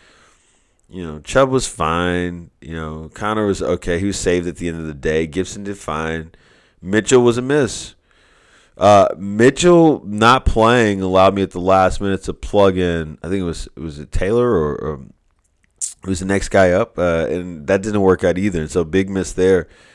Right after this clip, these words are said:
Montgomery for the Bears, big miss, and Foreman, Foreman because Hilliard showed up was a big miss too. So the running backs definitely struggled in the picks there. Uh,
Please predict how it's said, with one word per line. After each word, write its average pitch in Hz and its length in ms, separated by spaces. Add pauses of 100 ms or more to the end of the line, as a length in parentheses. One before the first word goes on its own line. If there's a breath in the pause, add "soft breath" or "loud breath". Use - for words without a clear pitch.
(440 soft breath)
Montgomery 90 680
for 90 160
the 85 100
Bears, 85 400
big 85 180
miss, 87 240
and 85 80
Foreman, 110 540 (220)
Foreman 104 480
because 90 320
Hilliard 107 400
showed 80 280
up 78 300
was 87 160
a 92 60
big 82 240
miss 85 180
too. 107 180
So 95 180
the 90 120
running 107 320
backs 131 480 (800 soft breath)
definitely 131 380
struggled 113 440
in 104 80
the 95 80
picks 107 280
there. 90 580
Uh, 76 420